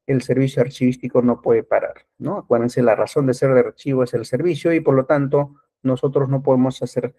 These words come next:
ningún movimiento sin la autorización, más que autorización, sin su conocimiento, porque a veces, muchas veces, ese documento posiblemente para ellos puede ser de, de muy importante o,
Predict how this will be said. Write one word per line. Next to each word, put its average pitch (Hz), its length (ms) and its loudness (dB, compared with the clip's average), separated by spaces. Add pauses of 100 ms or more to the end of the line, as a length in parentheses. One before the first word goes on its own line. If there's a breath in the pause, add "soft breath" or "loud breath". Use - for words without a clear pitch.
(480 soft breath)
ningún 135 360 2
movimiento 135 520 2
sin 143 260 -2
la 131 60 4
autorización, 120 600 -2
más 240 180 0
que - 80 0
autorización, 147 520 2
sin 185 200 -8
su 165 120 -6
conocimiento, 151 840 -2 (480 soft breath)
porque 120 400 0
a 110 60 4
veces, 127 400 -2
muchas 123 300 -2
veces, 120 340 -4
ese 127 140 -4
documento 120 420 -2
posiblemente 117 680 -4
para 110 240 0
ellos 113 160 -2
puede 113 220 -4
ser 120 280 -6
de, 117 160 -10 (400)
de 107 460 -2 (520)
muy 156 180 -2
importante 131 760 0 (180)
o, 143 240 4